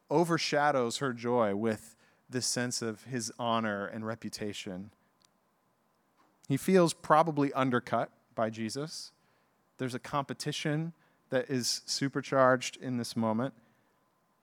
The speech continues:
And he feels like he's losing face, he's losing control, and he's indignant.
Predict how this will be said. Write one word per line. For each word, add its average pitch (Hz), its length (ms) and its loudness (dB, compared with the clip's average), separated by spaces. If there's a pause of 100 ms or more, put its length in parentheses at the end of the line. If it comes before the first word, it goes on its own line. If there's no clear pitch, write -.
(100)
And 139 100 2
he 147 40 6
feels 190 340 6
like 185 120 4
he's 135 200 -4
losing 139 380 2
face, - 680 0
he's 127 200 -2
losing 147 280 2
control, 120 720 -4 (800)
and 117 80 0
he's 120 140 2
indignant. 110 500 0